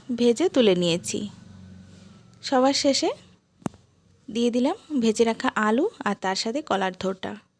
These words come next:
এবার কলার থোড় আর আলুর সঙ্গে প্রায় তিন থেকে চার মিনিট ভালো করে ভাজতে হবে। মিডিয়াম ফ্লেমে এই কাজটা করবেন, তাহলে দেখবেন ভাজতে ভাজতেই আর অর্ধেক সেদ্ধ হয়ে গেছে। স্বাদ মতো লবণ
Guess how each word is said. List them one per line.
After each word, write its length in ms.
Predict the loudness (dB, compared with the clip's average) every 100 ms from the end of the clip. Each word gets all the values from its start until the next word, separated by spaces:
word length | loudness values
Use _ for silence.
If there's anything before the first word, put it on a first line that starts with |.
| _ _ _ -8
এবার 180 | -6 0
কলার 320 | 2 4 2
থোড় 220 | 0 2 4
আর 100 | 4
আলুর 280 | 4 2
সঙ্গে 340 | 2 0 0 -2 -6 _ _ -20 _ _ _ _ -2
প্রায় 220 | 0 0 -4 -2
তিন 160 | 2 2
থেকে 180 | 2 -2
চার 260 | 0 0 2
মিনিট 220 | 2 0 0
ভালো 200 | 0 2
করে 200 | 2 0 2
ভাজতে 380 | 0 -2 -2 -4
হবে। 280 | -2 -4 -6 -10 -18 -4
মিডিয়াম 340 | 0 2 2 2
ফ্লেমে 280 | 2 4 2
এই 100 | 2
কাজটা 340 | 0 -2 -4
করবেন, 380 | -2 0 0 -4 -2
তাহলে 300 | 0 2 2
দেখবেন 300 | 2 2 4
ভাজতে 320 | 4 2 2 2
ভাজতেই 420 | 2 0 0 0 -2 -18 -20 -2
আর 140 | 0 4
অর্ধেক 400 | 6 6 6 2 2 -2
সেদ্ধ 260 | 0 0 0
হয়ে 260 | 0 0
গেছে। 340 | -2 -4 -4 -8 -8 -8 -10 -12 -10
স্বাদ 240 | -4 -2 0
মতো 200 | 2 2 4
লবণ 440 | 6 6 4 0